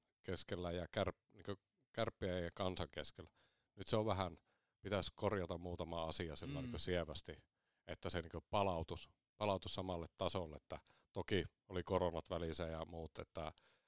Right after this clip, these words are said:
Speaker 1: ja peli oli mitä oli, mutta ne on niin monesta asiasta sitten kiinni, että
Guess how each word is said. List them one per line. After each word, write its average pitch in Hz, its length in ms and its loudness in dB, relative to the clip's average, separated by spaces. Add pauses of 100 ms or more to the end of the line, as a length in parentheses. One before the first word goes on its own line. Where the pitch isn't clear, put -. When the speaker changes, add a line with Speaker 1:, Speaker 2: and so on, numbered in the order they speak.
(240)
Speaker 1:
ja 85 220 -6
peli 87 240 2
oli 82 160 -2
mitä 82 340 -4
oli, 80 200 -6
mutta 80 400 -10
ne 85 120 -8
on 85 160 -8
niin 90 120 -2
monesta 87 320 -2
asiasta 78 360 -6
sitten - 220 -10
kiinni, 80 240 -8
että 76 260 -12